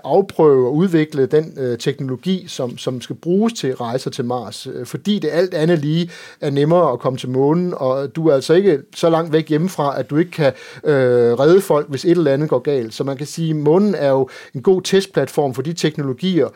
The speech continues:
og procedurer, som man skal bruge i forbindelse med de kommende rejser til Mars og måske andre steder i solsystemet.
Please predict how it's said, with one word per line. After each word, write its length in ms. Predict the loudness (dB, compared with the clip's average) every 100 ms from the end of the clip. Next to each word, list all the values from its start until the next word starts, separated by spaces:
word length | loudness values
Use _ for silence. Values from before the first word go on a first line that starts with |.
| -14 -10 -8
og 100 | -4
procedurer, 680 | -2 -4 -4 0 4 4 2
som 180 | -4
man 160 | -4 -4
skal 140 | -6
bruge 300 | -8 0 2 2
i 20 |
forbindelse 540 | 0 0 -2 -2 -6
med 100 | -8
de 80 | -8
kommende 340 | -2 0 0
rejser 320 | -2 -2 -4 -6
til 140 | -4
Mars 320 | -2 -2 -4
og 60 | -10
måske 260 | -6 -4
andre 220 | -4 -4 -6
steder 240 | -2 -2
i 60 | -2
solsystemet. 680 | -6 -10 -12 -16 -16 -16